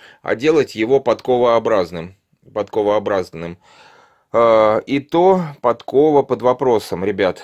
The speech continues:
То есть, смотрите, если я делаю подковообразным, у меня получается крайняя точка вот эта.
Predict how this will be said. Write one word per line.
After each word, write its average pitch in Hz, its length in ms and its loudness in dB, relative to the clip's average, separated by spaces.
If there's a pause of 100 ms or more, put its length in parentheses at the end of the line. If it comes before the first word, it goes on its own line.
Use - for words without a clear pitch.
(100)
То 104 80 -2
есть, 95 180 -4
смотрите, 113 460 -4
если 123 260 -2
я 120 60 2
делаю 117 320 -2
подковообразным, 120 1000 0 (320)
у - 80 -12
меня 127 200 -2
получается 120 520 -2
крайняя 113 400 -2
точка 143 380 -2
вот 113 220 0
эта. 82 340 -2